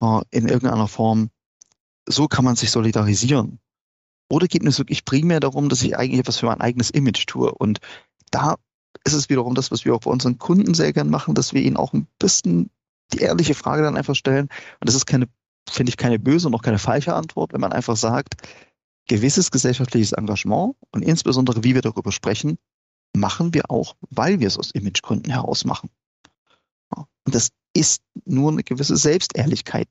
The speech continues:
die man sich da entgegenbringt. Das finde ich auch gut und richtig, aber eben, wie gesagt, ich vertrete da den Grundsatz, grundlegend zu sagen, ich kann Gutes tun, ohne darüber zu sprechen. Also lieber erstmal vieles machen und anfangen und dann kann ich später irgendwann überlegen, was ich draus mache. Und als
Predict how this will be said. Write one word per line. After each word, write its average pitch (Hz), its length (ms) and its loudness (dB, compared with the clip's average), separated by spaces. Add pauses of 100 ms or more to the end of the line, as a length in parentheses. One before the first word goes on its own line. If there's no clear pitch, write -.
die - 60 -10
man - 160 -12
sich - 160 -10
da 107 120 -2
entgegenbringt. 127 720 0 (420)
Das - 100 -18
finde - 120 2
ich 117 80 2
auch 104 120 -2
gut 156 160 -2
und 113 120 2
richtig, 135 440 2
aber 120 180 4
eben, 113 280 2 (580)
wie - 60 -2
gesagt, 120 220 4
ich 117 80 0
vertrete 123 320 -2
da 120 100 0
den 110 160 0
Grundsatz, 113 600 -2 (800)
grundlegend 120 500 0
zu - 100 -4
sagen, 107 440 0
ich - 100 -12
kann 117 200 -2
Gutes 143 320 -4
tun, 156 320 -2 (400)
ohne 151 220 2
darüber 110 280 -4
zu 110 120 -4
sprechen. 120 460 0 (500)
Also 110 200 0
lieber 135 180 2
erstmal 120 300 0
vieles 123 300 -2
machen 120 280 -2
und - 120 -4
anfangen 123 400 -2
und 107 100 -4
dann 113 80 0
kann 117 120 0
ich 101 60 0
später 110 280 0
irgendwann 104 240 2
überlegen, 107 340 0
was 110 140 0
ich 104 80 0
draus - 260 -4
mache. 123 300 -2 (760)
Und 127 100 -2
als - 180 2